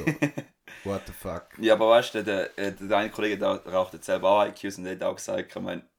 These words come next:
Speaker 1: Rauchzeit ist etwa ein Viertel, glaubst du, oder so, plus minus. Aber du wärst ja gleich, wenn du ein Raucher gewesen bist und du bist im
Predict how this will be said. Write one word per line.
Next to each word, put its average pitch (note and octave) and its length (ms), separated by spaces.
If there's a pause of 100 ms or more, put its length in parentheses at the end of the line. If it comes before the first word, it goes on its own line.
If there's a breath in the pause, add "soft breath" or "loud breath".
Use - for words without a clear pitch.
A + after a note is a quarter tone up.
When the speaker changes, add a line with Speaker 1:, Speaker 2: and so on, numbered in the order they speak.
(1000)
Speaker 1:
Rauchzeit A2 720
ist G2 160
etwa F#2+ 200
ein F#2 260 (140)
Viertel, B2+ 400
glaubst C3 380
du, G2+ 60
oder A2+ 160
so, B2 140
plus - 320
minus. A2+ 380 (480 soft breath)
Aber G2+ 260
du G2+ 220
wärst G2+ 240
ja G#2 60
gleich, G#2+ 300 (200)
wenn G2 160
du G2+ 60
ein F#2 100
Raucher G2 260
gewesen G#2+ 300
bist G#2 280
und G2 100
du F#2+ 80
bist G2 220
im F#2+ 280